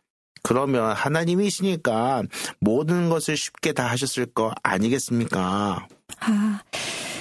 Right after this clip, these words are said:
Speaker 2: 그래서 예수님은 이 땅에 오실 때 모든 능력을 다 해제하시고 우리의 인간의 몸으로 오신 거네요. 그래서 죽음의 위기 앞에서 우리처럼 두려운 마음이 느껴진 거고요.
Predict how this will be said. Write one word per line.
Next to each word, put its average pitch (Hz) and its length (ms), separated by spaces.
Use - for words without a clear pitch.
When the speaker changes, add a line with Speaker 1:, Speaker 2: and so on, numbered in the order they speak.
Speaker 2:
그래서 262 440
예수님은 247 640
이 208 160
땅에 247 280
오실 220 340
때 220 420
모든 202 420
능력을 226 440
다 190 220
해제하시고 247 1040
우리의 202 440
인간의 220 380
몸으로 202 400
오신 214 280
거네요. 202 640
그래서 247 320
죽음의 240 520
위기 220 200
앞에서 202 720
우리처럼 233 540
두려운 226 420
마음이 208 360
느껴진 214 520
거고요. 185 520